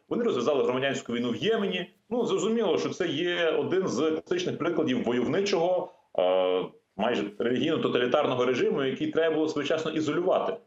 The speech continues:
А от Вашингтон пішов їм на деякі невеликі поступки для кон'юнктурних міркувань своєї виборчої кампанії. І тому зараз бачимо, що Іран себе почуває все більш і більш впевнено.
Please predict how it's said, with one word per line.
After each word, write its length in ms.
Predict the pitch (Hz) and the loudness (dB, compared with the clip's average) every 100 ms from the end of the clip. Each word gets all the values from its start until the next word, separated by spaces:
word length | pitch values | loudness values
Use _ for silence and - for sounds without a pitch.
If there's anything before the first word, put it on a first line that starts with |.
| _ _ _ | _ _ _
А 40 | - | 0
от 120 | 214 | 2
Вашингтон 460 | 202 220 269 277 | 0 -2 -2 -2
пішов 300 | - - 220 | -2 0 0
їм 220 | 135 190 143 | 0 0 0
на 140 | 123 | 0
деякі 360 | 131 180 - 127 | 0 0 -2 -2
невеликі 380 | 107 135 - | 0 -2 -2
поступки 540 | - 113 101 104 - 85 | -4 -2 -2 -4 -10 -4
для 320 | 113 131 - | 0 0 -2
кон'юнктурних 640 | - 113 120 117 185 170 | -6 -4 -4 -2 -2 0
міркувань 400 | 113 104 - 151 | -2 0 0 0
своєї 320 | 156 123 127 | -2 -2 0
виборчої 420 | 120 135 131 131 127 | 0 -2 -2 -2 -2
кампанії. 640 | 120 113 107 80 78 - - _ | -2 0 0 0 -6 -8 -18 _
І 60 | - | -4
тому 200 | 262 247 | 0 2
зараз 220 | 240 190 | 2 2
бачимо, 380 | 190 240 214 147 | 0 0 0 -4
що 160 | - | 0
Іран 180 | 135 226 | 0 0
себе 180 | 226 - | -2 -2
почуває 400 | 127 139 160 190 | -2 0 0 0
все 160 | - | -2
більш 240 | 131 156 - | -4 -4 -4
і 40 | |
більш 200 | 127 156 | -2 -4
впевнено. 480 | - 98 - 78 78 | -2 -2 0 -2 -8